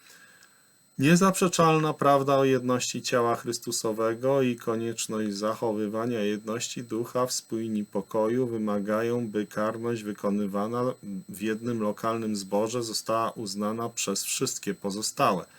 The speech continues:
Co zostało związane na podstawie Słowa Bożego w jednym zborze,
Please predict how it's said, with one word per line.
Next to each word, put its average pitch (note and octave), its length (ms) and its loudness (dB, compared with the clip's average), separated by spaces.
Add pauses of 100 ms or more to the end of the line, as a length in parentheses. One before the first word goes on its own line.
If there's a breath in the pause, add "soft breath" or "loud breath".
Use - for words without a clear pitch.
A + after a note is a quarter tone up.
(380 loud breath)
Co E3 260 4
zostało C#3 560 2
związane A2 640 0
na G#2 120 0
podstawie B2 560 0
Słowa A#2+ 360 0
Bożego G2+ 560 -2
w F#2+ 60 -4
jednym A2 360 -2
zborze, G2 580 -2